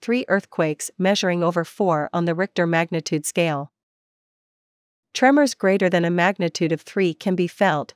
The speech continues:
while those greater than four can knock items off shelves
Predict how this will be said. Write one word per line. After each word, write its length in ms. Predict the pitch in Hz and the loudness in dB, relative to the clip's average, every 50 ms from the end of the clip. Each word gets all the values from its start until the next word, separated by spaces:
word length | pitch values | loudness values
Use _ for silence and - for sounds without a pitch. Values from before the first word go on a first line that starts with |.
| _ - | _ 0
while 160 | 190 196 202 | 2 2 4
those 240 | 208 208 202 - - | 4 2 0 0 -4
greater 380 | - 196 196 214 220 208 180 | -2 0 0 2 2 2 0
than 180 | 170 170 165 165 | 0 0 -2 -2
four 320 | - - - 196 175 165 | -4 -4 -2 0 0 -2
can 240 | 165 - - 175 170 | -2 -4 -4 -2 0
knock 240 | 175 175 208 - - | 0 0 -2 0 2
items 380 | 180 175 175 175 165 156 - | 2 2 2 0 -2 -2 -2
off 180 | 175 160 160 - | -2 -2 -2 -4
shelves 560 | - - - 196 185 160 143 143 139 - - | -6 -2 0 0 0 0 -2 -4 -8 -12 -16